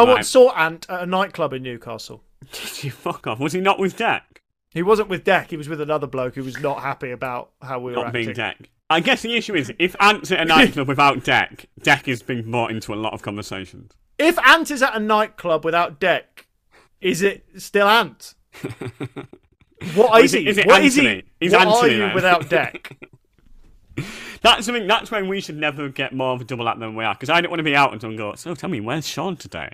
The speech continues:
Speaker 1: I don't know. He's probably unhappy. <laughs>
Speaker 2: Imagine if, uh, imagine if Ant left Dec and it became Sean and Dec.
Speaker 1: They live together. Not live together. They live a, a house apart, Ant and Dec. Did you know that?
Speaker 2: I think, uh,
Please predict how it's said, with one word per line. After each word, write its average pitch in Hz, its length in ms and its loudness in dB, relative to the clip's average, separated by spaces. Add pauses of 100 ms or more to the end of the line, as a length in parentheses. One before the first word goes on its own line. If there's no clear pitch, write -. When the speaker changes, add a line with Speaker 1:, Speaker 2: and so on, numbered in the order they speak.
(140)
Speaker 1:
I - 120 -8
don't 101 180 -12
know. 82 180 -8
He's 120 140 -8
probably 120 180 -4
unhappy. 110 480 -2 (340)
<laughs> - 600 -12 (2500)
Speaker 2:
Imagine 254 300 2
if, 220 60 -2 (100)
uh, 185 220 4
imagine 254 320 -2
if - 80 -12
Ant 180 260 4
left 151 340 -4
Dec 120 380 -6 (240)
and 143 120 -12
it 139 100 -6
became 139 300 -8
Sean 131 360 -10
and 120 140 -16
Dec. 117 320 -14 (160)
Speaker 1:
They 226 300 2
live 240 260 4
together. 117 500 0 (160)
Not 190 180 6
live 185 140 4
together. 165 180 2
They 196 40 6
live 190 220 4
a, 160 220 2 (100)
a 151 180 2
house 170 260 4
apart, 170 400 4
Ant 113 200 -2
and 113 100 -4
Dec. 131 180 0
Did 131 120 0
you 151 60 0
know 180 220 -2
that? - 640 -20 (100)
Speaker 2:
I 170 200 4
think, 180 400 -6
uh, 123 560 -6